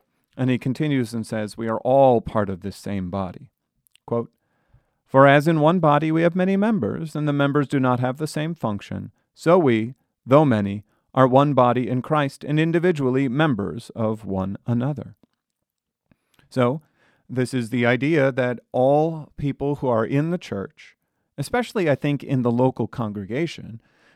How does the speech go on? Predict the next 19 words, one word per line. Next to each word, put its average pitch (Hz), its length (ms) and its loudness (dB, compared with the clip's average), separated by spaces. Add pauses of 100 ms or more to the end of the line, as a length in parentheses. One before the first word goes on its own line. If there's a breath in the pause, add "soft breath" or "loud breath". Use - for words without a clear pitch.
is 123 100 -12
that 139 100 0
we 135 120 2
are 127 160 2
all 135 480 4
a 117 80 -2
body 113 440 -2
of - 180 -10
Christ - 540 -8
in 101 120 -6
that 92 240 -8
place. - 500 -16 (500)
And 131 140 2
each 139 180 2
of 113 120 0
us 110 220 -2
has 101 340 -6 (160)
different 98 400 -8
gifts, - 480 -18